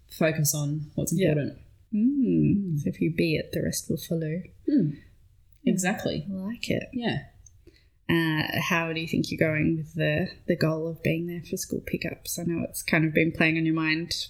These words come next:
Speaker 2: probably as long as I've known you. You've always been like, "I,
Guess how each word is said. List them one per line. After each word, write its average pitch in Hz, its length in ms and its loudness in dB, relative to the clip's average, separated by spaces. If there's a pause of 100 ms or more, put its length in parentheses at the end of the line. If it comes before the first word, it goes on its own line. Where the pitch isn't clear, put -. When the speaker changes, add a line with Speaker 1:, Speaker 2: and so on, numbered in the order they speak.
(520)
Speaker 2:
probably 330 320 2
as - 120 0
long 196 200 0
as - 420 -6
I've 175 120 4
known 165 320 0
you. 151 80 0
You've 151 220 -2
always 156 260 -2
been 151 240 4
like, 151 240 0
"I, 139 120 4